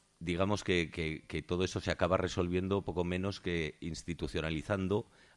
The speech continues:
a un nivel macro la lógica de las devoluciones en caliente que tan, tan en boga puso el, el ministro, bueno, el, el gobierno de España, ¿no? O sea que tenemos, tenemos una medalla que ponernos. Pa-, parece que igual nos pagan royalties por el,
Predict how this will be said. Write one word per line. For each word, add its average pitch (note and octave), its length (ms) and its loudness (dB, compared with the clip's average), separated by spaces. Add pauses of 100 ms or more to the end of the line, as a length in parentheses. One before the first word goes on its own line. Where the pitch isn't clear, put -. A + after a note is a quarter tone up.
a D#2+ 60 -2
un E2 180 2
nivel E2+ 400 2 (420)
macro F#2 560 0 (460)
la D#2+ 240 0
lógica E2+ 360 0
de F#2+ 60 2
las F2+ 140 0
devoluciones D2 540 -4
en C#2+ 100 -6
caliente C#2+ 800 -6 (140)
que D2 380 -6
tan, C#2+ 600 -6
tan D2+ 160 -2
en C#2+ 160 -4
boga C#2+ 560 -2
puso D2 280 -6
el, C#2 380 -8 (400)
el D2+ 160 -6
ministro, C#2 580 -6
bueno, D#2 280 -8
el, C2 260 -10
el D2 160 -6
gobierno C#2 360 -8
de C#2 60 -6
España, E2+ 520 -2 (280)
¿no? F2+ 220 -2 (140)
O - 60 -20
sea D2 120 -8
que C#2 100 -10
tenemos, D2+ 380 -6
tenemos D2 320 -8
una D#2 140 -4
medalla D2 340 -2
que D#2 80 -10
ponernos. D#2 580 -6
Pa-, D2+ 140 -8
parece C#2+ 340 -8
que D#2 80 -2
igual D#2+ 240 -2
nos E2 200 -6
pagan E2 340 -4
royalties D2+ 540 -2
por D2+ 180 -8
el, C#2+ 200 -6